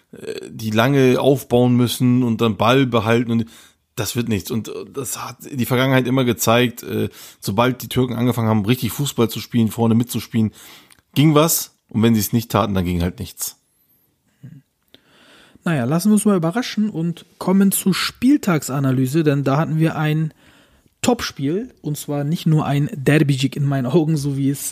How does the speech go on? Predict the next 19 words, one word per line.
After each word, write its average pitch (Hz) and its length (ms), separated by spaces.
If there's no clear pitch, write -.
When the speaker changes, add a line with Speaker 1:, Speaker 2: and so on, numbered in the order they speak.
Speaker 2:
äh, 131 300
von 131 340
Ahmed 143 300
Çakar 151 320
mal 127 180
bezeichnet 131 520
wurde. 127 260
Ähm, 117 480
da 107 120
werden 113 160
natürlich 117 300
die 117 100
Beşiktaş-Fans 117 680
jetzt, 113 380
äh, 117 300
schlecht - 340
drauf 123 120
anzusprechen 123 480
sein. 127 240